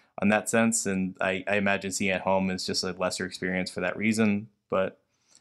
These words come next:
yeah, I would give it, uh, I would, you know, like, watch the film, I went through a bunch of different grades. Like,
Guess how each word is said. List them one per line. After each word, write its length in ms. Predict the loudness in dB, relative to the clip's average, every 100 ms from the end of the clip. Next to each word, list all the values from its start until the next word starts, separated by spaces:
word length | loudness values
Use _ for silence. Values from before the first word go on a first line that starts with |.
| _ 2
yeah, 200 | 6 8
I 40 |
would 120 | 6
give 180 | 6 6
it, 240 | 6 4 6
uh, 380 | 8 10 8 8
I 120 | 6
would, 140 | 6 4
you 100 | 4
know, 120 | 4
like, 140 | 4
watch 200 | 6 6
the 80 | 4
film, 180 | 2 2
I 80 | 4
went 280 | 2 0 -6
through 180 | -4
a 40 | 0
bunch 220 | 0 0
of 40 | -4
different 240 | -6 -6
grades. 360 | -4 -6 -6 -6
Like, 220 | -6